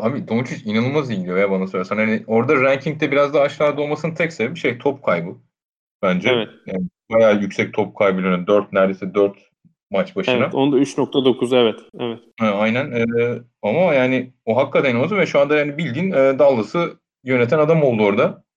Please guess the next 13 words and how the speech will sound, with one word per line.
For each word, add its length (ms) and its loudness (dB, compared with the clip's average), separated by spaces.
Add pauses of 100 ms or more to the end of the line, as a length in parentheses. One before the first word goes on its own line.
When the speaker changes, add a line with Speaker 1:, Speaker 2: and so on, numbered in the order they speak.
Speaker 1:
takımı. 500 -2 (1400)
Ve 140 0
enteresan 520 -2
şeyi 680 0
oynamadı. 440 2
Yani 140 0
bu 80 4
adam 140 2
hiç 140 -8
yaz 260 0
liginde 240 -4
maç 280 -2
yapmadı. 500 -2